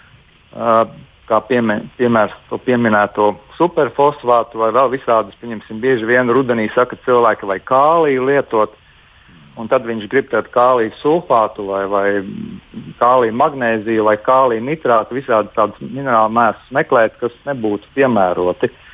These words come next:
Es parasti iesaku cilvēkiem, eh, nesarežģīt dzīvi, viss pasaulē ir izgudrots. Jūs nopērkat universālo mēslojumu, eh, kas der kartupeļiem, zemenēm,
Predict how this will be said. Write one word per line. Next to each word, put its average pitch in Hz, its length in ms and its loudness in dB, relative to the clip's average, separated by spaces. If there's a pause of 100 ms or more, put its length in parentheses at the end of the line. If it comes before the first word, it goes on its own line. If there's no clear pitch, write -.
(160)
Es 135 160 -2
parasti 147 420 0
iesaku 143 320 -4
cilvēkiem, 117 640 0
eh, 117 140 2
nesarežģīt 120 800 0
dzīvi, 127 400 2
viss 127 280 -2
pasaulē 117 480 2
ir 117 120 2
izgudrots. 101 560 -4
Jūs 107 160 -12
nopērkat 127 560 0 (760)
universālo 110 880 2 (180)
mēslojumu, 165 960 0 (1200)
eh, 101 320 -2 (340)
kas 104 240 0
der 127 280 2 (400)
kartupeļiem, 160 1040 2 (1000)
zemenēm, 160 800 0